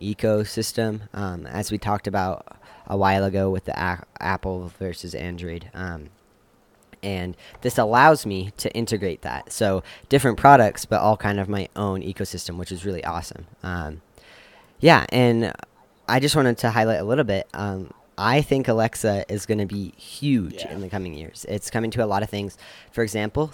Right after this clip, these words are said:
Speaker 1: the Fitbit Versa two, which is, don't get me wrong, a really nice watch, uh, comes launched with Alexa on it, and it
Speaker 2: Which is really
Speaker 1: has,
Speaker 2: cool.
Speaker 1: um, like, full-blown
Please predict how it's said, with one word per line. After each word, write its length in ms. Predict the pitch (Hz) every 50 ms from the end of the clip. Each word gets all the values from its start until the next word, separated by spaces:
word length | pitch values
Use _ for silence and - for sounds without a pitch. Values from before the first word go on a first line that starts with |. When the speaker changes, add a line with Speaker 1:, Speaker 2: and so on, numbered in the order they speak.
| -
Speaker 1:
the 80 | - 110
Fitbit 420 | - - 123 - - 131 123 -
Versa 340 | - 110 110 113 - - 101
two, 400 | - - - 107 101 107 131 135 - - _
which 220 | - 104 98 -
is, 220 | 107 101 - - - _ _ _ _ _
don't 180 | - 117 113 104
get 80 | 101
me 100 | - 107
wrong, 180 | 101 98 90 92
a 160 | - - 104 101
really 260 | 101 110 123 123 120
nice 240 | 107 95 92 - -
watch, 320 | 107 104 - - - - - - - - - -
uh, 380 | - 104 104 98 92 92 92 80 55 - _ _ _ _ _ _ _ _ _ _ _ -
comes 380 | - 127 123 123 113 - - - - -
launched 500 | 104 110 117 123 127 117 110 - - -
with 460 | 107 95 107 120 131 - - - - - _
Alexa 460 | - 107 104 104 127 - - - 87
on 180 | 65 71 80 67
it, 140 | 65 - -
and 180 | - - 101 98
it 80 | 98
Speaker 2:
Which 80 | - -
is 60 | 101
really 100 | 101 98
Speaker 1:
has, 280 | 95 92 92 92 90 -
Speaker 2:
cool. 120 | - 87
Speaker 1:
um, 400 | 82 92 92 85 87 95 95 95 - - - - - - - - _ _ - - - - - - - -
like, 240 | - 117 117 101 -
full-blown 600 | - - 120 123 120 113 104 98 80 69 - -